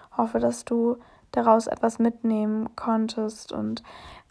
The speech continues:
abschließend mag ich dir noch eine kurze Frage mitgeben. Ich hab dich ja gefragt, was passiert, wenn du diese eine Sache, die du jetzt vielleicht weiter aufschiebst, derzeit immer wieder, ähm, nicht veränderst. Und ich mag dich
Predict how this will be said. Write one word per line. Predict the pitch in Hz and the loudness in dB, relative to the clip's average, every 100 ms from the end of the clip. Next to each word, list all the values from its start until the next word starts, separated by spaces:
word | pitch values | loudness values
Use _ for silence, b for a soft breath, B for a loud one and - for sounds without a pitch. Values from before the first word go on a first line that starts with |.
| - | 2
abschließend | 240 233 240 240 233 | 2 2 -2 0 0
mag | 220 220 | 0 -2
ich | - - | -8 -2
dir | 226 | 0
noch | 220 226 | 0 -2
eine | 214 214 214 208 - | -2 0 -2 -4 -10
kurze | - 240 233 226 | -6 -6 -4 -6
Frage | 233 233 220 | 0 0 0
mitgeben. | 208 202 226 220 | -4 -6 -6 -4
Ich | 226 | -6
hab | 226 | -10
dich | - | -8
ja | 233 | -4
gefragt, | 233 - 233 233 | -4 -2 -4 -4
was | 233 | -8
passiert, | - 233 - 233 240 | -10 -8 -4 -4 -2
wenn | 226 | -4
du | 214 | -4
diese | 220 220 | -6 -4
eine | 226 226 233 | -2 0 0
Sache, | 226 233 220 | 0 0 -4
die | 214 | -4
du | 220 | -2
jetzt | 214 214 - - - - | -2 -2 -10 -20 -20 -6
vielleicht | 233 214 214 | -4 -4 -2
weiter | 220 220 - | -2 0 2
aufschiebst, | 240 240 - 233 226 - - - B B B - | 2 0 -4 -4 -4 -8 -20 -20 B B B 0
derzeit | 226 226 247 240 | 2 2 -2 -2
immer | 233 226 226 | -2 -2 0
wieder, | 226 226 233 - b b b b _ _ - | 0 0 -2 -6 b b b b _ _ -4
ähm, | 233 220 220 220 226 240 _ _ _ | -2 -2 -2 -4 -8 -14 _ _ _
nicht | 226 220 - | -2 0 -2
veränderst. | - 214 214 - 254 - | -6 -4 -6 -8 -10 -6
Und | 220 | -6
ich | - | 0
mag | 226 233 - | 0 0 2
dich | 233 233 | 0 0